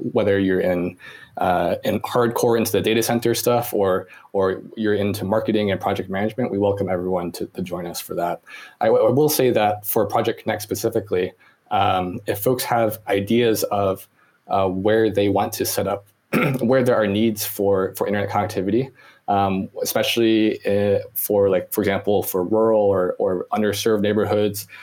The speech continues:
uh, or, or tribal lands, um, those are, uh, those are sites that we really want to be able to get into our queue, um, as quickly as possible so that we can prioritize the resources as, as we need to. Um, again, we really wanna be able to connect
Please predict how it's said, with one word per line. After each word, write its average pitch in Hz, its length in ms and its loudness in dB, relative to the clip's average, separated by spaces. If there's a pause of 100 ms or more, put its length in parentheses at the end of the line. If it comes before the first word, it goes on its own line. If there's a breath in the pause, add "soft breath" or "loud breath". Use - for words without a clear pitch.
(220 loud breath)
uh, 92 340 0
or, 95 260 -2
or 90 120 -2
tribal 107 400 0
lands, 98 420 -2 (400 loud breath)
um, 92 540 0 (160)
those 120 200 2
are, 110 400 2 (240)
uh, 101 460 2 (400)
those 120 160 2
are 117 120 2
sites 110 260 0
that - 140 -2
we 107 160 2 (120)
really 113 220 2
want 107 180 0
to 98 80 -10
be 101 140 -2
able 98 180 0
to 95 120 -8
get 98 260 -2
into 98 340 -4
our 87 120 -2
queue, 127 360 -2 (360 soft breath)
um, 95 240 -2
as 92 100 -2
quickly 104 260 -2
as 92 120 0
possible 104 480 -2
so 101 100 -2
that 95 160 0
we 95 80 -2
can 95 160 -6
prioritize 95 600 0
the - 40 -12
resources 92 800 -2
as, 90 180 -2 (140)
as 87 260 -4
we 90 80 -6
need 92 220 -2
to. 87 280 0 (380 loud breath)
Um, 90 240 0
again, 98 360 0
we 101 80 4
really 110 200 4
wanna 107 240 2
be 98 160 2
able 98 240 2
to - 80 -6
connect - 580 -6